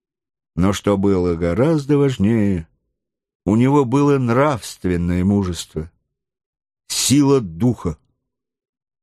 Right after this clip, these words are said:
Его единственной слабостью был неумеренный шотландский патриотизм.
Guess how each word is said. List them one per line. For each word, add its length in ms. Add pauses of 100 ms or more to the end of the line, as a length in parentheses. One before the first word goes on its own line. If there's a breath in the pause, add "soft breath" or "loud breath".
(280)
Его 420
единственной 880
слабостью 680
был 260
неумеренный 1120 (680)
шотландский 1000
патриотизм. 920